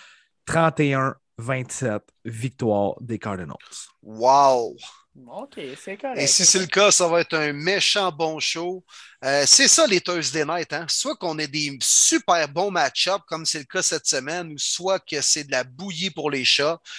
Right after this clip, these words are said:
Speaker 2: Mais cette semaine, ben, c'est un filet mignon. On a les Packers contre les Cards. Ça va être du bonbon, les boys.
Speaker 3: Yes.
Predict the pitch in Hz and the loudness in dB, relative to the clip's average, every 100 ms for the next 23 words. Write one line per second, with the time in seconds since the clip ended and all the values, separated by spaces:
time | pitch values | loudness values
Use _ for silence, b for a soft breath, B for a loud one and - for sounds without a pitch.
0 | B B 120 - 196 190 - 170 175 185 | B B -4 2 2 2 2 2 2 0
1 | 180 147 147 143 - - 147 - 147 143 | -2 -4 -2 2 4 2 -2 -6 -8 -6
2 | 131 - 240 233 226 196 175 165 151 127 | -8 -6 -2 2 0 0 -2 -2 -2 -6
3 | _ _ - 139 147 151 143 - 180 170 | _ _ -10 -6 -2 -2 0 2 2 2
4 | 185 185 170 165 139 139 139 - 151 170 | -4 -4 -4 -6 -8 -6 -6 0 2 4
5 | 160 151 156 - B B 135 160 165 147 | 2 0 -6 -8 B B -2 0 0 2
6 | 190 175 175 147 127 110 73 - - _ | 4 4 2 0 -2 -6 -6 -10 -10 _
7 | - 127 151 - - | -18 -14 -14 -14 -20